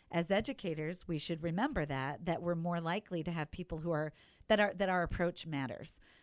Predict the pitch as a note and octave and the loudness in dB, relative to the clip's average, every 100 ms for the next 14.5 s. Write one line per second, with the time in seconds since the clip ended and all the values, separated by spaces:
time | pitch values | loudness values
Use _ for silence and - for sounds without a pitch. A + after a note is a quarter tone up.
0 | - F3+ F3 - F#3+ A3+ A#3 - A#3+ A3 | -2 2 2 4 4 8 6 6 2 4
1 | G3+ G#3 G3 F3+ E3+ - A3+ F#3 D3 D3 | 4 6 6 4 0 0 4 4 2 -2
2 | - - _ A3+ D#4 A3 G3 G3 F#3+ F3+ | -8 -20 _ 2 6 8 8 8 6 0
3 | _ - G3 G#3+ G#3 G#3 G#3 F#3+ - G3 | _ 2 8 10 10 8 4 -2 -6 -4
4 | F#3+ - A#3+ A3 G#3 G3+ F#3 F#3+ G#3 F#3 | -4 -2 -2 4 2 4 0 0 0 0
5 | F3+ G3 B3 G#3+ G3 - A3 B3 B3 G3 | 0 -2 -2 0 0 0 -2 0 0 0
6 | F#3 F#3+ F3 - F3+ F3 D#3+ D#3 D3+ D3+ | -2 -2 -6 0 2 2 0 -2 -2 -4
7 | C#3 C#3+ C#3 C#3 C#3+ C#3+ C3 A2+ F#2+ E2 | -2 -2 -2 -2 -4 -4 -6 -6 -6 -10
8 | - - - - G3 E3 C#3+ E3+ _ F#3+ | -14 -20 -20 -4 0 0 -2 -8 _ -4
9 | G3+ G3+ A#3+ B3+ G3+ G#3 F#3+ G3+ - G#3 | -2 2 4 2 2 2 2 0 0 -2
10 | G#3 G3 F#3 E3 - - A#3 - A#3+ A3+ | 0 0 0 0 -2 -2 -2 4 4 4
11 | F3+ E3+ D#3+ - G3 F#3 F#3 F#3 D#3+ - | 4 2 2 2 4 6 4 4 2 0
12 | F3 D#3+ G#3+ C#4 C#4+ B3 A#3 G#3+ G3+ G3 | 0 -2 -4 0 2 4 4 4 2 0
13 | G3 F#3+ - G3 F#3 F3+ F3+ F3 E3+ F3 | -2 -2 -2 -2 0 0 0 0 0 0
14 | F3+ F3+ F3 D#3+ D3+ | 0 0 0 2 0